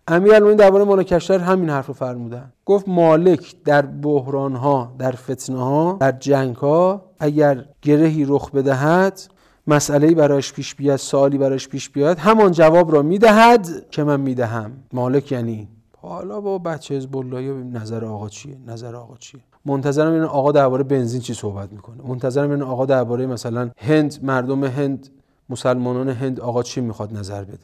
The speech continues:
و آتش به اختیار یعنی چی؟ آتش به اختیار یعنی چی؟ تو همین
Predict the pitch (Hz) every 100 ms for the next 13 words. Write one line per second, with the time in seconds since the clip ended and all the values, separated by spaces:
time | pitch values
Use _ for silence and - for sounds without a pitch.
0 | _ - 127 120 127 - 131 120 - -
1 | 131 156 147 143 143 165 160 127 _ _
2 | - 135 135 - 143 - 165 165 165 170
3 | 175 185 - _ 165 156 196 196 147 123